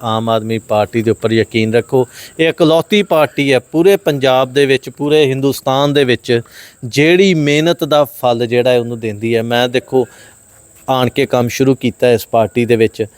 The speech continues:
ਤੇ ਮੇਰੀ ਮਿਹਨਤ ਨੂੰ ਦੇਖਦਿਆਂ ਪਾਰਟੀ ਨੇ ਜ਼ਿਲ੍ਹੇ ਦਾ ਯੂਥ ਪ੍ਰਧਾਨ ਬਣਾਇਆ। ਉਸ ਤੋਂ ਬਾਅਦ ਮੈਂ ਇੱਕ ਯੂਥ ਕਲੱਬਾਂ ਦਾ ਪ੍ਰੋਗਰਾਮ ਚੱਲ ਰਿਹਾ, ਉਹਦੇ 'ਚ ਕੰਮ ਕਰ ਰਿਹਾ ਸੀ। ਸਾਰੀ ਮਿਹਨਤ ਨੂੰ ਦੇਖਦਿਆਂ ਮੈਨੂੰ ਅੱਜ ਸਵੇਰੇ ਜਦੋਂ ਲਿਸਟ ਆਈ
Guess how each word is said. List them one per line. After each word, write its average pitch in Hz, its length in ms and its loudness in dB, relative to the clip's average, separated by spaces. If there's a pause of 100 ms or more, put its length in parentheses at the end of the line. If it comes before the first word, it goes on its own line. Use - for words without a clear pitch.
(220)
ਤੇ 135 80 0
ਮੇਰੀ 131 280 2
ਮਿਹਨਤ 127 320 0
ਨੂੰ 143 180 0
ਦੇਖਦਿਆਂ 120 560 0 (520)
ਪਾਰਟੀ 120 340 0
ਨੇ 120 100 -2
ਜ਼ਿਲ੍ਹੇ 120 260 0
ਦਾ 123 100 2
ਯੂਥ 117 260 0 (100)
ਪ੍ਰਧਾਨ 131 320 0
ਬਣਾਇਆ। 117 360 0
ਉਸ 127 320 -8
ਤੋਂ 127 180 -4
ਬਾਅਦ 123 260 0
ਮੈਂ 123 300 0
ਇੱਕ 120 280 -6
ਯੂਥ 123 380 0
ਕਲੱਬਾਂ 139 360 0
ਦਾ 156 100 2
ਪ੍ਰੋਗਰਾਮ 127 460 -2
ਚੱਲ 120 220 -2
ਰਿਹਾ, 123 160 4
ਉਹਦੇ 123 180 0
'ਚ 139 80 -6
ਕੰਮ 120 260 -4
ਕਰ 120 200 0
ਰਿਹਾ 123 140 2
ਸੀ। 113 220 -14 (340)
ਸਾਰੀ 151 420 0
ਮਿਹਨਤ 160 280 0
ਨੂੰ 160 180 -2
ਦੇਖਦਿਆਂ 131 380 -2
ਮੈਨੂੰ 127 340 -4
ਅੱਜ 123 160 -4
ਸਵੇਰੇ 127 380 0
ਜਦੋਂ 135 240 0
ਲਿਸਟ 143 360 0
ਆਈ 127 220 0